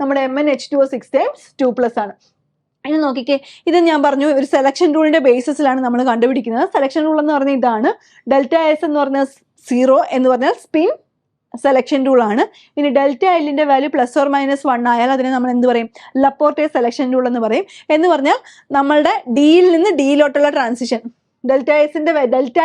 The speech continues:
എൽ എന്ന് വെച്ചാൽ നമ്മുടെ azimuthal ക്വാണ്ടം നമ്പറിന്റെ വാല്യൂ, അതിന്റെ ചേഞ്ച് എന്ന് പറഞ്ഞാൽ പ്ലസ് or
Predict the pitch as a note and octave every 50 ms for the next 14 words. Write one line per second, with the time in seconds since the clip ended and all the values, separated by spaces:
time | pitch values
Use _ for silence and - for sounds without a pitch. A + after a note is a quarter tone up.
0 | D#4+ C#4+ B3+ A#3+ A#3+ A#3 G#3+ - - - - - - B3+ C4 B3 D#4+ A4 G4+ C#4
1 | C4 C#4 C#4 C4+ B3+ B3+ - C#4+ D4+ C#4+ E4 D#4+ D#4 E4 C#4 B3+ B3+ C4 C4+ C4+
2 | C4 C4 C4+ C4+ C#4 C4+ B3+ A#3 A3 G#3+ A3+ A3 - - B3+ C4 C#4+ B3+ E4+ B3+
3 | A#3+ B3 B3+ A#3+ D4+ C4+ D4 C4 C4 C4+ D#4 C4+ C4+ C4+ - E4+ D#4+